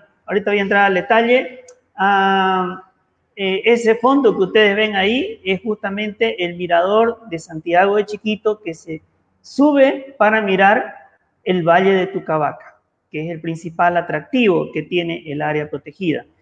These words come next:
Para la gente que nos está viendo, que está siendo partícipe de este webinar y que está, no sabe dónde estamos ubicados, bueno, estamos en Bolivia, en el departamento de Santa Cruz,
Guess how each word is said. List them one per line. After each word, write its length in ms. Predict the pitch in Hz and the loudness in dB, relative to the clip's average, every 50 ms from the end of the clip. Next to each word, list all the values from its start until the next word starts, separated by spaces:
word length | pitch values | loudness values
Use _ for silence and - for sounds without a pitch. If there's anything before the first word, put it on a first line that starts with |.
| _ _ _ _ _ | _ _ _ _ _
Para 240 | - 214 220 214 | 2 2 2 4
la 160 | 208 208 208 208 | 2 2 0 0
gente 560 | - 269 311 320 311 311 - 214 208 208 - | 0 2 2 2 2 2 4 2 2 2 0
que 160 | 202 190 190 | 0 -2 -2
nos 320 | 196 196 185 185 190 185 | -2 -4 -6 -6 -4 -4
está 280 | 190 185 185 - 226 226 | -6 -6 -4 0 0 0
viendo, 720 | 226 247 240 240 247 240 240 226 233 233 226 226 208 - | 2 2 2 0 0 0 0 2 4 4 4 4 4 2
que 80 | 226 180 | -2 -6
está 220 | - - 214 202 | -4 -4 -4 -4
siendo 280 | 190 220 214 202 208 202 | -2 -4 -2 -2 -2 -2
partícipe 640 | - 170 165 - - 214 208 202 226 208 - - 180 | -2 -4 -4 -6 -8 -8 -8 -8 -8 -10 -8 -6 -4
de 120 | 175 170 | -2 -2
este 180 | 170 - - 185 | -2 -2 -2 0
webinar 640 | 175 175 160 156 160 170 185 196 196 196 202 196 - | 0 0 0 0 0 0 0 0 0 0 -2 -4 -8
y 220 | 190 180 175 165 - - | -8 -8 -8 -8 -6 -4
que 500 | 170 165 165 160 156 147 147 - _ _ _ _ _ _ _ _ | -4 -2 0 0 -2 -2 -6 -10 _ _ _ _ _ _ _ _
está, 800 | 196 190 160 - _ - 190 190 190 190 190 185 180 175 165 160 | -4 -4 -4 -2 _ 2 4 4 6 6 6 6 4 4 2 2
no 160 | 170 175 175 | -2 -4 -4
sabe 320 | - 180 185 185 185 180 | -2 0 2 2 2 2
dónde 260 | 175 185 190 190 180 | 2 0 -2 -2 -4
estamos 340 | 175 - - 180 185 185 190 190 | -4 -2 -2 -2 -2 -2 -4 -4
ubicados, 500 | 175 175 170 - 202 190 196 208 220 214 | -4 -4 -4 0 0 2 2 2 2 0
bueno, 180 | 180 170 285 - | -2 -4 -6 -6
estamos 360 | - 180 185 208 202 185 180 - | -6 -6 -4 -4 -6 -10 -4 -2
en 180 | 208 247 247 | -2 0 4
Bolivia, 640 | 233 247 247 247 247 240 220 208 202 202 220 339 - _ _ _ _ _ _ _ _ _ _ _ _ _ _ _ _ _ _ | 4 4 4 4 2 0 0 0 0 0 -2 -4 -8 _ _ _ _ _ _ _ _ _ _ _ _ _ _ _ _ _ _
en 300 | - 196 214 226 226 233 | -2 0 0 0 0 0
el 140 | 226 214 196 | -2 -2 -2
departamento 840 | 190 185 196 185 170 170 - 175 170 185 202 208 202 - - 165 151 | -2 -4 -2 -4 -4 -2 -4 -6 -6 -4 -6 -6 -8 -6 -6 -6 0
de 200 | 147 190 247 302 | 2 2 0 0
Santa 460 | - - 202 180 170 - - 165 156 | -2 -6 -8 -8 -6 -6 -6 -6 -4
Cruz, 500 | - 202 220 247 381 453 440 - - - | -4 -4 0 0 0 0 -2 -4 -10 -20